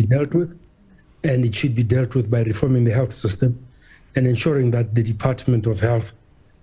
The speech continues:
and health services are not price takers. They fix prices. But the issue of having porous borders and having a population that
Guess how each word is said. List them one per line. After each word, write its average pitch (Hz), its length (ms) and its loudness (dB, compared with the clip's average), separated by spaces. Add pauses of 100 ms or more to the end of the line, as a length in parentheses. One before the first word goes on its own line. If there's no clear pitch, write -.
and 117 120 2
health 127 200 0
services 123 480 -2 (680)
are 131 120 0
not 131 260 -2
price 131 300 -4
takers. - 500 -4 (1500)
They 131 140 4
fix - 260 -4
prices. - 520 -6 (560)
But 131 180 -2
the 147 200 0
issue 185 560 2
of 135 180 0
having 135 360 0
porous 143 360 -2
borders 123 440 -2 (480)
and 127 140 2
having 139 420 0
a 127 60 -2
population 139 640 0 (400)
that 131 400 -4